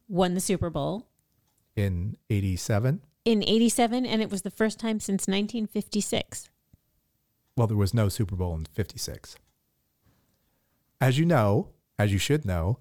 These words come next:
Speaker 2: you can always keep track of the Super Bowl by how old I am.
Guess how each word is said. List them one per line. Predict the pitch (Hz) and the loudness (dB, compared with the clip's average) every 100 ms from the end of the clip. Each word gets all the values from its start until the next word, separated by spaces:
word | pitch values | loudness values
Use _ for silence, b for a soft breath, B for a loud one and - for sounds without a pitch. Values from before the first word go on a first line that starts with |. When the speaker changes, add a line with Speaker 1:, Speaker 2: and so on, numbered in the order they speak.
| _ _ _ _ _ | _ _ _ _ _
Speaker 2:
you | 107 | 0
can | - 113 | 2 4
always | 135 170 - - | 4 2 -4 -4
keep | 135 | 0
track | - 123 143 | 2 2 2
of | |
the | 131 | 2
Super | - 131 104 | 2 0 2
Bowl | 95 95 | 2 2
by | 110 101 | 4 2
how | 87 117 | 4 4
old | 113 107 98 | 4 4 2
I | 85 | 0
am. | 82 78 | -2 -4